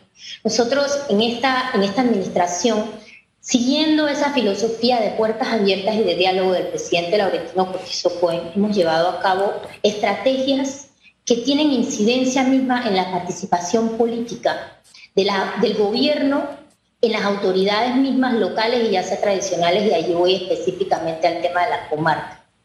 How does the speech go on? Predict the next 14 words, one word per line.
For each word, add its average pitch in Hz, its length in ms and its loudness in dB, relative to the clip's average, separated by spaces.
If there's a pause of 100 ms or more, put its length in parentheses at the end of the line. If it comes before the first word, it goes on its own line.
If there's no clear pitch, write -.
(160)
de - 80 4
las 160 120 0
comarcas. - 600 -4 (280)
Como 226 200 0
usted 294 180 0
sabe 294 300 2
muy 269 240 4
bien, 202 420 0 (220)
nosotros 240 380 0
en 226 80 0
el 185 80 0
Ministerio 180 480 0
de 233 60 2
Gobierno 214 500 0